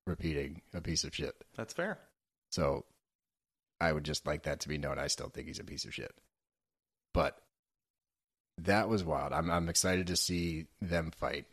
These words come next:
Speaker 1: Hopefully they can do, like, Rough and Rowdy or something and actually have, like, a boxing match. That'd be sick.
Speaker 2: That'd be great.
Speaker 1: I would love that. But the Jersey reunion was awesome.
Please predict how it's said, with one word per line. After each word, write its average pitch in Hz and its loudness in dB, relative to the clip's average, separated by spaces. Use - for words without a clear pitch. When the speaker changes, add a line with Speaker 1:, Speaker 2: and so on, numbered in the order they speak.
Speaker 1:
Hopefully 82 -2
they 76 -2
can 80 -4
do, 78 -2
like, 76 -4
Rough 78 0
and 76 -8
Rowdy 71 0
or 76 -4
something - -4
and 76 -4
actually 71 -2
have, 69 -2
like, 76 -6
a 76 -4
boxing 76 -2
match. 69 -4
That'd - -4
be - -6
sick. - -4
Speaker 2:
That'd 143 4
be 123 0
great. 113 -4
Speaker 1:
I 78 2
would 76 0
love 76 2
that. 67 -2
But - 2
the 82 0
Jersey 98 2
reunion 76 0
was 73 0
awesome. - 0